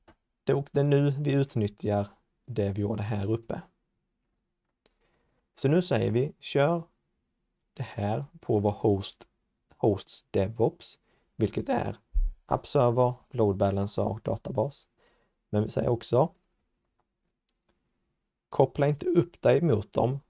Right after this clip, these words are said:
och det kan vi inte eftersom de inte finns, utan gör de här sakerna vi ska göra från den lokala maskinen. Men det viktiga är att det kommer att ske tre gånger och vi kommer ha hosts-datan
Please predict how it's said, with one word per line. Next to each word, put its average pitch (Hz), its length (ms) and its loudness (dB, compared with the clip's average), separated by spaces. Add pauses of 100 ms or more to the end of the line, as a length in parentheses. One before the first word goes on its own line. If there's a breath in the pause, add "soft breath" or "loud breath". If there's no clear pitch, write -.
(360)
och - 60 -20
det 113 60 -16
kan 110 200 -2
vi 117 60 0
inte 117 120 -2
eftersom 104 200 -2
de 104 60 2
inte 110 140 -4
finns, 113 420 -2 (220)
utan 107 440 -2
gör 113 320 4
de 120 100 0
här 117 140 2
sakerna 117 340 -2
vi 98 60 -2
ska 104 140 -6
göra 101 400 0
från 101 140 -2
den 101 120 -2
lokala 98 400 0
maskinen. 101 640 0 (1400)
Men 101 160 0
det 104 60 4
viktiga 120 320 0
är 107 420 0
att - 380 -10
det 113 140 -2
kommer 107 180 0
att - 80 -6
ske 104 120 2
tre 113 340 0
gånger 117 480 0 (360)
och - 400 -2
vi 110 120 0
kommer 107 240 0
ha 104 340 0 (120)
hosts-datan - 1080 -2